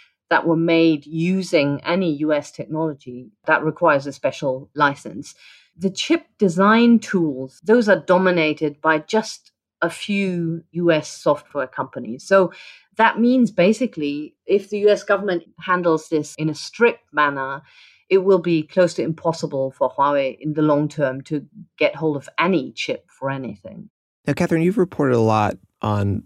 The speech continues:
Speaker 2: a flood of new companies entering the chip manufacturing industry in China. What exactly is behind this?
Speaker 1: Behind this is the expectation that there will be even more government money available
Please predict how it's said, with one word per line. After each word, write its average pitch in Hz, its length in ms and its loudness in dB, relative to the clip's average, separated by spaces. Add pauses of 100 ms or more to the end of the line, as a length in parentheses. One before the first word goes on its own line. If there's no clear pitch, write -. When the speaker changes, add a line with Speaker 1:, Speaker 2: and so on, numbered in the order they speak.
Speaker 2:
a - 60 -4
flood 123 300 -2
of 104 80 -2
new 101 260 2
companies 95 500 -2
entering 90 500 -2
the - 60 -6
chip - 320 -6
manufacturing 92 720 -4
industry 90 380 -4
in 90 60 -2
China. - 420 -4
What 139 240 2
exactly 120 380 0
is 95 80 0
behind 95 600 2
this? - 400 -4 (440)
Speaker 1:
Behind 247 420 4
this 214 220 4
is 180 360 0
the 190 160 2
expectation 165 840 -2
that 151 260 0
there 156 120 2
will 160 200 2
be 147 280 -4
even 165 440 -4
more 156 580 0 (100)
government 147 380 -2
money 139 520 -4
available 147 800 -2